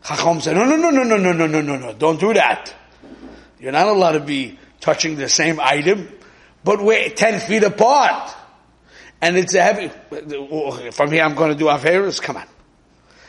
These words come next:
Bishlam, if you tell me don't pass her a penny, I hear. <laughs>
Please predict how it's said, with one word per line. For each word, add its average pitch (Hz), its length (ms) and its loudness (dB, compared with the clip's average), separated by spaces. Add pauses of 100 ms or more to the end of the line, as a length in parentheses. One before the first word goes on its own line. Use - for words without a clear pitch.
(140)
Bishlam, 165 320 0
if 147 60 -6
you 147 80 -6
tell 151 180 2
me 147 80 -2
don't 143 220 -2
pass 143 260 0
her 139 120 -4
a 127 60 -4
penny, 143 440 -4 (840)
I 127 140 2
hear. 180 440 2 (220)
<laughs> 123 100 -18